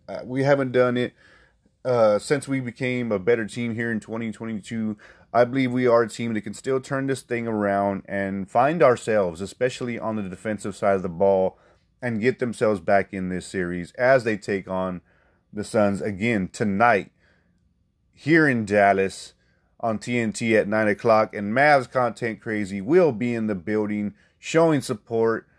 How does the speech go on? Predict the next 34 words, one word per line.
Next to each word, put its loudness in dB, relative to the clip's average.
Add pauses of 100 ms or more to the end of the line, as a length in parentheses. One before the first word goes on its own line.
(240)
I'll 4
be 0
screaming -4
my 2
lungs 2
out 4
every 0
single -4
play -2
from -10
the -6
beginning -2
to -6
the 0
end 0 (360)
and 0
trying 4
to -2
give 0
our 2
Mavs 0
some -8
energy -6
to -8 (460)
s-, -10
get 2
a 2
game 0
back 4
in -2
this -4
one -4
and -2
hopefully -2